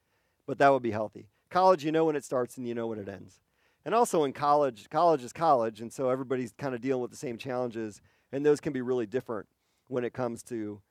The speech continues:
um, when it comes to real life. We've always believed as a church that, that growth is gonna happen more through relationship than content. And so pro-, when you,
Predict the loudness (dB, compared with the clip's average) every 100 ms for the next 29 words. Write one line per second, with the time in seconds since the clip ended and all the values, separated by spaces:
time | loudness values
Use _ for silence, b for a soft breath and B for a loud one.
0 | _ _ _ -12 -10 -10 -14 -20 _ _
1 | _ _ _ _ _ _ _ _ _ -2
2 | 0 0 -2 -2 -2 -2 -6 -6 -4 -4
3 | -6 -10 -8 -6 0 4 4 2 0 -6
4 | -4 -4 -8 -14 -10 -8 -8 -8 -12 -12
5 | _ _ _ _ _ _ _ _ _ -6
6 | -4 0 2 2 -2 -4 -4 -2 -4 -4
7 | -4 -2 -2 -4 -6 -2 0 -2 -4 -10
8 | -10 -10 -12 -12 -12 -10 -10 -12 -14 _
9 | _ _ _ _ _ _ -8 -6 -6 -4
10 | -2 -2 -4 -14 _ _ _ 0 0 -2
11 | _ _ _ -8 -4 -2 -4